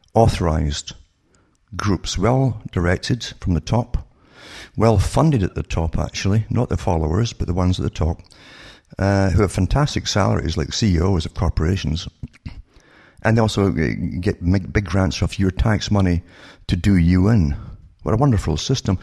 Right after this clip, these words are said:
And they call this democracy. Well, see, they've got a voice because, you see, they're authorized under the United Nations to have a voice and to always have a say in any of the pablum they s-, spiel out there to you. It's just incredible how it works. But it's always really been that way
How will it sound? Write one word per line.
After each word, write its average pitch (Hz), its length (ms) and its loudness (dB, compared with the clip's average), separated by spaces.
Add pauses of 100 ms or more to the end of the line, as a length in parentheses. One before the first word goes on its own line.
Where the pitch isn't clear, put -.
(240)
And 104 100 2
they 104 40 2
call 123 240 0
this - 180 -2
democracy. - 720 -2 (180)
Well, 120 120 -2
see, 143 120 -2
they've 139 140 0
got - 160 0
a 90 60 2
voice 87 400 0
because, 85 400 -2
you 87 40 -4
see, - 140 -4
they're 101 160 2
authorized 92 720 0
under 85 200 0
the 78 60 0
United 82 260 -2
Nations 80 500 -2 (260)
to 127 100 0
have 151 160 2
a 151 80 2
voice 87 480 2 (380)
and 90 120 0
to - 80 0
always 107 280 0
have 90 120 -2
a 80 80 0
say 107 460 2 (280)
in 95 120 0
any 90 120 2
of 82 60 2
the 78 60 0
pablum 82 540 0
they 76 60 2
s-, - 440 -4 (360)
spiel - 600 -4
out - 180 0
there 78 240 -2 (220)
to - 120 -2
you. - 140 -2 (360)
It's 147 120 -2
just - 160 -4
incredible 90 600 -2 (200)
how - 140 -2
it - 120 -4
works. - 300 -4
But - 80 0
it's - 100 -2
always 120 300 2
really 80 200 2
been 95 200 2
that 92 180 0
way 80 200 0